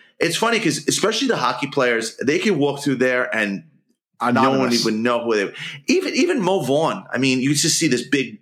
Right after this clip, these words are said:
Speaker 1: this big, you know, burly black guy, but, you know, you wouldn't
Speaker 2: That
Speaker 1: think, "Oh, he's a
Speaker 2: beard
Speaker 1: fu-,
Speaker 2: was
Speaker 1: he's a"
Speaker 2: recognizable. The shaved head
Speaker 1: Yeah,
Speaker 2: and beard
Speaker 1: but
Speaker 2: was, and that earring that he would wear was
Speaker 1: maybe,
Speaker 2: like a
Speaker 1: maybe
Speaker 2: pirate,
Speaker 1: then, maybe
Speaker 2: Pirates of the
Speaker 1: back,
Speaker 2: Caribbean.
Speaker 1: maybe,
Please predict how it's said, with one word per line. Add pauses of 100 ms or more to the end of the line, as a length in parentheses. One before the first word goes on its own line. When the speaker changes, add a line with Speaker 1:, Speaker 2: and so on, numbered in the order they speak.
(100)
Speaker 1:
this
big, (180)
you
know, (380)
burly
black
guy,
but, (400)
you
know,
you
wouldn't
Speaker 2:
That
Speaker 1:
think,
"Oh,
he's
a
Speaker 2:
beard
Speaker 1:
fu-,
Speaker 2:
was
Speaker 1:
he's
a"
Speaker 2:
recognizable.
The
shaved
head
Speaker 1:
Yeah,
Speaker 2:
and
beard
Speaker 1:
but
Speaker 2:
was, (260)
and
that
earring
that
he
would
wear
was
Speaker 1:
maybe,
Speaker 2:
like
a (180)
Speaker 1:
maybe
Speaker 2:
pirate, (180)
Speaker 1:
then,
maybe
Speaker 2:
Pirates
of
the
Speaker 1:
back,
Speaker 2:
Caribbean.
Speaker 1:
maybe,